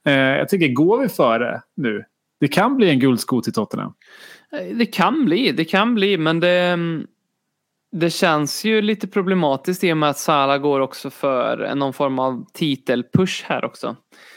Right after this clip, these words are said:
Speaker 2: Eh, men det kommer bli episkt om, om Heung-min Son eller Harry Kane går om. Jag måste ändå, då måste vi ändå ta upp det här med att jag ser en hel del,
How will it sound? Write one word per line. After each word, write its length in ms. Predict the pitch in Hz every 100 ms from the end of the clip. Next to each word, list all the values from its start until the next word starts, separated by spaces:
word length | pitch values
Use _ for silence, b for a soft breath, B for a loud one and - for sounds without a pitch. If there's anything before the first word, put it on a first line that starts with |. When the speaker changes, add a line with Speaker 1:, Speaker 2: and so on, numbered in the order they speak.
| B B _ -
Speaker 2:
Eh, 340 | - - - -
men 160 | - 156
det 60 |
kommer 280 | 170 185 170
bli 360 | 175 185 - 175
episkt 640 | 139 - 196 190 - - -
om, 600 | - 156 147 143 139 139 - _
om 460 | - 139 135 131 131 127 123
Heung-min 360 | 147 143 139
Son 280 | 139 147 131
eller 140 | 131 120
Harry 220 | 139 135
Kane 180 | - 139
går 80 | 143
om. 120 | 175 B B -
Jag 100 | 170
måste 260 | 226 247
ändå, 240 | 240 214 175 -
då 160 | - 160
måste 240 | 202 220
vi 40 | 220
ändå 140 | 208
ta 160 | 180 180
upp 300 | 226 226 -
det 80 | 254
här 220 | 208 156
med 360 | 151 143 127
att 260 | 123 - - b b b _ _ _
jag 140 | 156
ser 480 | 151 - 185 202 208
en 140 | 214 208
hel 320 | 185 156 139
del, 460 | 143 135 127 131